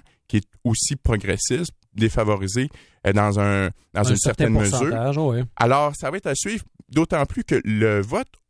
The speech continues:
Speaker 1: au fédéral se divise de manière différente qu'au provincial. Parce que là, faut dire quand même que les conservateurs ont un peu le monopole de la droite, parce que le parti de Maxime Bernier, pas très sérieux encore. Et à gauche, il y a du trafic, tu sais. T'as les libéraux,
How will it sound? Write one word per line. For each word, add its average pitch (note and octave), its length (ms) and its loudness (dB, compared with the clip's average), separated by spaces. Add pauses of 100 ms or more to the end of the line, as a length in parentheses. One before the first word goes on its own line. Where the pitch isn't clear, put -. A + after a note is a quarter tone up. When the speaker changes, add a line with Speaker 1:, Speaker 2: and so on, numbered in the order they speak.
(200)
Speaker 1:
au G2+ 80 0
fédéral A#2+ 460 0
se B2 120 0
divise A2+ 520 -6
de A2 80 2
manière G#2 300 2
différente A#2 600 -4 (400)
qu'au G2+ 120 2
provincial. F#2+ 680 0 (320)
Parce B2 160 0
que D3 100 2
là, G#3 200 0
faut C3+ 200 0
dire B2+ 220 -4
quand B2+ 180 0
même C3+ 280 0
que C3 120 0
les A2+ 120 0
conservateurs A2 580 0
ont C3 60 2
un A2 40 4
peu - 120 0
le C3+ 80 4
monopole A#2 480 0
de G2 60 -2
la F#2 100 2
droite, G2+ 360 -4 (100)
parce G#2 160 -4
que G2+ 100 -4
le F#2 60 -2
parti - 260 -2
de A#2 60 -2
Maxime G2+ 260 0
Bernier, G2+ 400 0 (220)
pas G#2+ 100 2
très G2 180 -2
sérieux F#2+ 420 0
encore. G2+ 360 -2 (440)
Et A2+ 100 2
à A#2 80 2
gauche, D3+ 320 -2
il C3 40 -4
y - 20 -2
a - 20 -2
du - 100 -8
trafic, - 460 -4
tu - 100 -4
sais. - 60 -10 (180)
T'as G#2 80 2
les G#2+ 120 4
libéraux, G#2+ 520 0